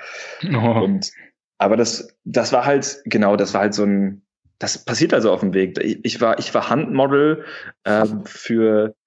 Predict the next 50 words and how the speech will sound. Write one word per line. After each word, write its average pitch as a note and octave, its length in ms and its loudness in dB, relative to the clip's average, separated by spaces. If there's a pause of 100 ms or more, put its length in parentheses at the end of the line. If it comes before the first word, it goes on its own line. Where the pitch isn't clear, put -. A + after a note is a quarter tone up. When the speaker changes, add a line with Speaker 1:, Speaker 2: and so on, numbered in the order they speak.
(140)
Speaker 2:
fürs A2 480 -2
Dschungelcamp, D#3+ 720 0
für C#3 100 -2
so A2+ 100 0
eine A2+ 180 2
Reklame. B2+ 680 2
Da, A#2 240 2
da G#2+ 140 -2
haben B2+ 120 -2
die B2 80 -2
meine A#2 200 2
Hände C#3+ 240 0
genommen, C#3 380 0
um A2+ 180 2
Romy B2+ 280 2
zu D#3+ 140 -4
spielen. E3+ 680 -2 (420)
Ähm, A2 260 2
und A2 140 2
dann A2+ 80 2
hab A#2 100 -2
ich A#2 60 -8
die A#2+ 100 -2
Karten D3+ 300 0
so C#3+ 140 2
jongliert C#3+ 680 2
und A2+ 80 0
ein G#2+ 120 -2
paar A2+ 180 0
Kartengriffe C3+ 580 -2
gemacht. C3 440 -2 (320)
Ich, - 280 -4
äh, C#2 280 2
war A2+ 400 -2
Handymodel C3+ 960 2
für, A#2+ 500 0
äh, G#2+ 220 2
Quatsch, A#2+ 240 -2
ich A2+ 100 0
war A2 340 0
Handmodel C3+ 460 2
für C3 140 -2
ein, A2 400 0
für - 80 -2
ein G#2 60 0
Handy, D3 300 0
für D3 120 -2
so G#2 100 2
ein G#2 60 4
Nokia. D3 560 2